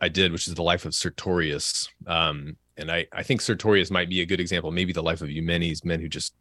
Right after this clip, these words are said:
faced incredible odds. And Sertorius is the greatest Roman rebel. And he, uh, he lo-, he's, ends up on the losing side of a civil war. Um, this is the first Roman civil war. And, uh, the other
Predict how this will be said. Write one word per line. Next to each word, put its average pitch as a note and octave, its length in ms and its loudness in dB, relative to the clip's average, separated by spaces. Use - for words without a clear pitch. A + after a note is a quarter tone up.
faced D#2+ 320 -6
incredible G#2+ 720 -2
odds. D#2+ 320 2
And E2 100 -8
Sertorius G2+ 680 4
is E2 220 -6
the G2+ 80 -2
greatest G2 520 4
Roman E2+ 480 0
rebel. D2+ 400 0
And D#2+ 140 -4
he, F#2+ 520 4
uh, D#2+ 460 0
he E2+ 160 -6
lo-, G2 300 4
he's, G2+ 180 -2
ends A#2 140 4
up B2 80 6
on B2 80 6
the F#2 60 6
losing A2 360 8
side E2 460 2
of D2+ 80 -4
a D2+ 60 -6
civil G2 360 0
war. D2+ 400 0
Um, C#2+ 640 0
this D2+ 200 -8
is C#2 140 -8
the D#2 100 -4
first - 360 2
Roman E2+ 260 0
civil D#2 360 -2
war. E2 540 2
And, D#2 440 -4
uh, D2 120 -2
the E2 160 -6
other E2 460 -2